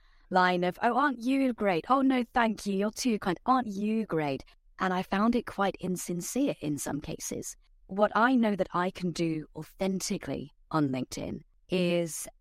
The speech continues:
address the issues that my service helps provide solutions for, 'cause that's what I do every day. And that is the point of voiceover. That is the point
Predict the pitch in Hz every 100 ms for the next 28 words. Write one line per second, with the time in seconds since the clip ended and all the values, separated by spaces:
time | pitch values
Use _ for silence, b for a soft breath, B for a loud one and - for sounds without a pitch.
0 | - - 165 - 151 165 202 - - -
1 | _ _ _ - 151 - 190 - 196 196
2 | - 147 139 160 160 - 151 147 143 -
3 | - - _ - - 151 - - - -
4 | _ - 160 156 165 - 143 135 147 -
5 | 135 - - - - 180 190 190 190 180
6 | 170 170 165 156 151 151 151 143 127 135
7 | 151 165 165 156 151 - - 170 160 -
8 | - - 160 151 143 127 147 143 151 -
9 | 135 123 156 135 139 143 - - - 160
10 | 156